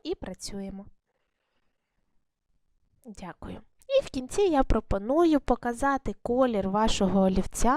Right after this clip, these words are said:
або цеглинку Лего, якщо у вас є, або просто обрати ту, яка є на екрані. Зелена — на уроці вам все сподобалось дуже. Жовта — на уроці вам сподобалось.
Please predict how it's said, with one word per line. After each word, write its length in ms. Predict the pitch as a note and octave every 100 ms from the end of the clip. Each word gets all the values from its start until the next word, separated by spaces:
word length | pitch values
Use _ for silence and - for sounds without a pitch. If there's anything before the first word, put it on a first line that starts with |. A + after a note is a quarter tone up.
| F4+
або 200 | D#4 A3+
цеглинку 600 | - A3+ G#3+ C4+ C4 -
Лего, 380 | F#3+ F#3 F3+ G3+
якщо 420 | C#4+ E4 - F4
у 100 | E4+
вас 280 | D#4+ D#4+ -
є, 180 | D4 D#4
або 240 | D4+ C4+
просто 480 | C4+ C4 B3+ - G3
обрати 440 | F#3+ F#3+ F#3+ F3+ F#3+
ту, 180 | A3+
яка 240 | G3+ F#3 F#3
є 200 | F#3 F#3
на 200 | F3+ F3+
екрані. 540 | F3+ - E3+ E3+ B3 - - - - -
Зелена — 600 | B3 E4+ F4+ B3+ G3 F3+
на 200 | F#3 C4
уроці 480 | C#4+ C#4 G#3 - G3
вам 240 | - G#3+ F#3
все 320 | - - G3 F3+
сподобалось 880 | - C4 B3+ G3 F3+ F#3 G#3 C4+ C4
дуже. 440 | D4+ D#4 D#4 E4 E4 - - - - - G#3+ _ _ _ _
Жовта — 520 | A#3+ C#4+ D4+ A3+ G#3 G3+
на 220 | C4 C#4
уроці 440 | C4+ A#3+ - G3
вам 300 | F#3 G#3+ F#3+
сподобалось. 1040 | - - D#4+ A3 F#3 E3+ F3+ C#4 G4 G#4+